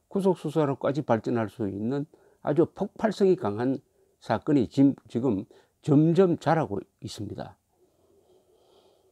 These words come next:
대-, 트럼프는 대통령에 출마하기 전에 러시아에 가서 사업을 한 사람입니다. 이때 이상한 행동을 하다가 사진이 찍혀가지고,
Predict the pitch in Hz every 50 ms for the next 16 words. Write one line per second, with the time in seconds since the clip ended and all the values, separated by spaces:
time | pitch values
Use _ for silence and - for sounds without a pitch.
0 | _ _ 392 392 392 415 427 453 370 _ _ 381 381 381 _ _ _ _ _ 190
1 | - - _ _ _ _ _ - 139 127 - - _ - 143 160 202 190 202 185
2 | 139 135 127 113 165 175 196 202 190 - - 165 160 165 165 165 160 151 - 120
3 | 151 156 135 120 - 165 170 143 113 95 104 120 120 - - 196 185 160 110 110
4 | 101 - 104 98 - - 120 139 160 180 185 143 107 95 - 117 98 98 95 -
5 | - - - - - - - 165 180 175 _ - 185 143 98 101 120 139 - _
6 | _ _ _ _ _ _ _ _ _ - 120 113 151 165 175 175 160 175 190 175
7 | 170 139 120 110 113 107 123 110 107 95 - - - 110 117 202 214 190 - -
8 | - - 135 117 113 104 85 101 92 101 101 110 104 92 92 - -